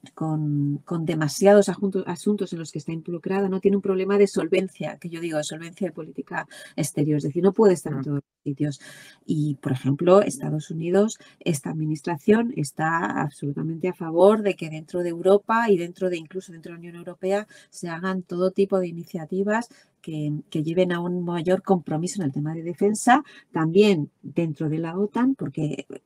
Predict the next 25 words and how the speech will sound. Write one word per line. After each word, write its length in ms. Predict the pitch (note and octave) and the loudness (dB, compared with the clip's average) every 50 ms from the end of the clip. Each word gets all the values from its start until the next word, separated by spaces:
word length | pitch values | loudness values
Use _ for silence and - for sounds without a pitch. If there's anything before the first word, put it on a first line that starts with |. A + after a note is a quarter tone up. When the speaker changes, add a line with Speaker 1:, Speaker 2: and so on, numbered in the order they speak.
| _ _ | _ _
Speaker 1:
eso 480 | - - E3+ D#3 - - F3+ F#3+ G3+ - - F#3+ - - | -10 -8 -8 -6 -4 -2 -2 -2 -4 -6 -12 -20 -20 -12
le, 180 | C#3+ - C#3 C3+ - | -8 -8 -8 -8 -8
a 120 | - D3 D3 | -6 -4 -4
ellos 180 | C#3 E3+ E3 | -2 -4 -4
les 120 | E3 D#3+ - | -8 -6 -6
permite, 460 | F3+ E3 E3+ F3+ F#3 - A3+ A#3 - | -6 -4 -4 -2 -2 0 -2 -2 -2
pues 180 | - D3 C#3 - | -6 -8 -8 -8
eso, 160 | D3+ - D3 - | -10 -12 -12 -10
mirar 340 | - D#3+ E3 D#3 E3+ E3 E3+ | -8 -6 -6 -6 -6 -6 -6
hacia, 440 | E3+ E3 _ - E3 D3+ D3+ D3 D3+ | -6 -6 _ -4 -4 -2 -2 -2 -4
Speaker 2:
Ujú. 40 | D3+ - - - - _ - | -6 -10 -18 -20 -20 _ -14
Speaker 1:
hacia, 540 | B2+ C#3+ C#3+ - - - D#3 D3 D3 D3 D3 | -12 -10 -12 -8 -4 -2 0 2 2 2 0
hacia 420 | D3+ - D#3+ D3+ - - D#3+ D#3+ E3 | -2 -4 -4 -6 -4 -4 -4 -2 -4
otro 240 | E3 - - D3 | -4 -6 -6 -4
lado. 280 | C#3+ D3+ D3+ C#3+ C#3+ C#3 - - - - | -2 -2 0 0 -2 -2 -4 -10 -6 2
Y 80 | F#3 F#3+ | 4 4
yo 100 | G3+ G3+ | 6 6
creo 160 | G#3+ G#3+ G#3 | 4 2 2
que 80 | A#3 | 0
se 120 | - - G#3+ | -2 0 0
lo 100 | G#3+ G#3 | 0 0
dejó 360 | G#3 G3+ - - G#3 A3 - - | -2 -2 -4 -4 -4 -4 -4 -4
bastante 420 | G3 F3+ - - F3 E3+ - F#3 | -4 -4 -4 -6 -8 -6 -8 -8
claro 440 | - - F3+ F3+ F3+ G3 G3+ G#3 G3+ | -8 -8 -8 -6 -4 -2 -2 -2 -2
en, 460 | F3 D#3+ D3+ D3 D3 C#3+ C#3+ C#3 C#3 | -4 -4 -6 -6 -4 -4 -4 -4 -6